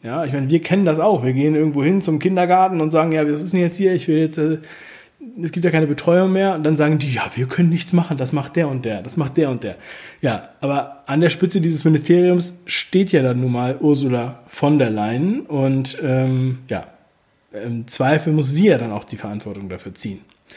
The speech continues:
<clears throat> Ähm, man muss noch, das hat der Thorsten Jung heute übrigens in seinem Bericht auch ganz schön geschrieben, deshalb möchte ich das auch nochmal zitieren.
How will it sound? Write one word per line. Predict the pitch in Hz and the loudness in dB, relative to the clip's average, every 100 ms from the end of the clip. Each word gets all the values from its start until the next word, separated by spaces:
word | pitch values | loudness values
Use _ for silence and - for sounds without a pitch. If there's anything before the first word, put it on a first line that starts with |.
| - - - - - - _ _ _ _ _ _ - | -20 -20 -20 -20 -20 -20 _ _ _ _ _ _ -4
<clears throat> | - - 143 113 - - - 180 | -2 0 0 0 -6 -18 -6 0
Ähm, | 185 190 190 190 190 180 - - - _ _ _ _ - - _ 165 | 4 4 4 4 4 2 -2 -16 -20 _ _ _ _ -20 -20 _ -6
man | 143 156 | 0 4
muss | 185 240 - - | 4 4 -4 -4
noch, | 160 139 | -6 -4
das | - 156 | -4 -4
hat | 147 | -4
der | 135 | -4
Thorsten | 147 135 131 | -4 -4 -2
Jung | 139 | 0
heute | 131 127 | -2 -2
übrigens | 123 120 | -6 -6
in | 117 | -6
seinem | 113 110 | -4 -4
Bericht | 107 120 127 | -4 -6 -6
auch | 110 | -10
ganz | 110 110 - | -8 -8 -8
schön | - 113 | -6 -6
geschrieben, | 110 - 131 131 | -4 -4 -2 -2
deshalb | 107 113 | -4 -4
möchte | 113 117 123 | -4 -4 -6
ich | |
das | - 110 | -6 -8
auch | 110 | -8
nochmal | 113 110 104 | -8 -6 -8
zitieren. | - 107 - 139 147 | -10 -10 -4 -2 -2